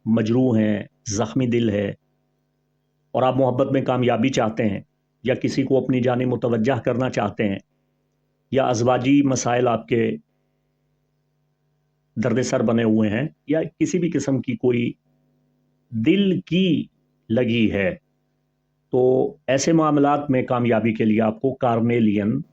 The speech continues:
یعنی عقیق الاحمر ویئر کرنا چاہیے، رنگ فنگر میں پہننا چاہیے۔ اگر آپ بیمار رہتے ہیں اور علاج معالجے کے باوجود آپ صحت یاب نہیں ہو رہے، آپ نے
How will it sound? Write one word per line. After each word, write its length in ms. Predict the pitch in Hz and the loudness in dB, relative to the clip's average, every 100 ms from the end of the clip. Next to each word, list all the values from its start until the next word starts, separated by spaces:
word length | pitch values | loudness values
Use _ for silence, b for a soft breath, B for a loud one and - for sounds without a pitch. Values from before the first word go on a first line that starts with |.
| _ | _
یعنی 280 | 113 117 127 - | 0 0 -2 -4
عقیق 520 | 117 - 135 135 - | -4 0 0 0 0
الاحمر 680 | 131 131 131 113 117 131 135 - _ 107 | 0 0 -2 -2 0 0 0 -4 _ -4
ویئر 260 | 110 120 | 0 0
کرنا 300 | 110 107 107 | 0 0 0
چاہیے، 380 | 104 104 113 151 - | -2 -2 0 -2 -2
رنگ 240 | 110 120 110 | -4 0 -2
فنگر 260 | 107 107 | 0 -2
میں 140 | 101 101 | 0 -2
پہننا 300 | 92 90 87 | -4 -6 -8
چاہیے۔ 260 | - - _ _ _ _ _ _ _ _ _ _ _ _ _ _ _ _ | -10 -14 _ _ _ _ _ _ _ _ _ _ _ _ _ _ _ _
اگر 160 | 127 127 | 0 2
آپ 120 | 127 | 2
بیمار 360 | 120 127 123 131 | 2 4 2 2
رہتے 360 | 131 113 135 | 2 2 -2
ہیں 100 | 127 - _ _ _ _ _ _ _ _ _ _ _ - | -2 -8 _ _ _ _ _ _ _ _ _ _ _ -2
اور 200 | 117 120 - - - | 0 0 -2 -12 -2
علاج 280 | 127 127 123 | 0 2 2
معالجے 320 | 123 120 127 | 2 2 0
کے 80 | 123 | 0
باوجود 540 | 117 117 110 117 135 139 | 0 2 2 2 0 0
آپ 200 | 123 113 | -2 -2
صحت 300 | - 120 117 | -2 -2 0
یاب 260 | 117 120 123 | 0 0 0
نہیں 180 | 127 | -2
ہو 180 | 113 107 | 0 0
رہے، 160 | 104 107 110 _ _ _ _ _ _ | 0 -2 -4 _ _ _ _ _ _
آپ 260 | 110 110 110 | -2 -2 -2
نے 300 | 120 117 113 | -2 0 -2